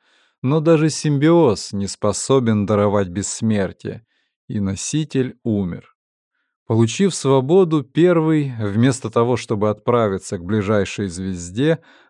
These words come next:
направил свое тело к родной фотосфере, так как там жили миллионы его соплеменников,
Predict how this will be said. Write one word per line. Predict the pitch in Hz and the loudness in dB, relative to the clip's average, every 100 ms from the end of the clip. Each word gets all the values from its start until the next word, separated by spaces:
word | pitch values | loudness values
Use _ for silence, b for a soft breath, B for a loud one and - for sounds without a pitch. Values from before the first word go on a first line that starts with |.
| - | -2
направил | 120 117 185 190 180 | -2 2 4 4 2
свое | 143 - 139 131 | 0 2 4 4
тело | 110 151 160 143 | 2 0 2 2
к | 117 | 2
родной | 113 104 117 117 | 0 2 2 2
фотосфере, | 113 113 107 - - 120 107 90 - - _ _ _ - | 0 -2 -2 -4 -8 -2 0 0 -4 -18 _ _ _ 0
так | 123 117 | 2 2
как | - 101 - | -4 -4 -2
там | 139 147 139 107 | 0 2 2 0
жили | 104 160 156 135 | 0 2 2 2
миллионы | 123 110 107 143 160 143 | 2 2 2 2 2 2
его | 123 113 107 104 | 2 2 2 0
соплеменников, | - 104 110 107 117 117 98 90 - 95 | -2 -8 -4 0 2 2 0 -4 -8 -12